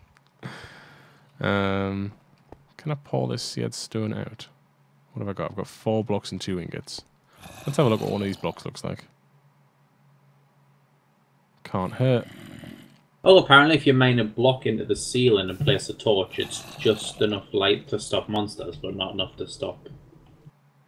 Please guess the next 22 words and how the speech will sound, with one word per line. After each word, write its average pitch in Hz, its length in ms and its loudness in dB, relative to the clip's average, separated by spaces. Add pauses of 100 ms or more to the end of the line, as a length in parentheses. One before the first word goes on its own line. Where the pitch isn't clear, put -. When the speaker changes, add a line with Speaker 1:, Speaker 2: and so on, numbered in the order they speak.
(180)
Speaker 2:
um, 95 480 -6
mushrooms. 120 520 -6
Speaker 1:
Oh, 180 140 8
really? 156 320 6 (1300)
Speaker 2:
Who'd 143 240 10
have 110 140 4
thunk 131 360 0
it? 185 180 4 (200)
Speaker 1:
I 101 60 -2
know, 120 220 2
right? 135 220 0 (720)
Okay, 98 240 -8
well, 98 120 -6
that 135 140 -2
gives 147 160 -4
us - 340 -6 (1800)
part 113 140 0
of 110 60 -2
the 110 60 -4
smeltery, 98 680 -8
safer 98 360 -8
decoration. 92 720 -10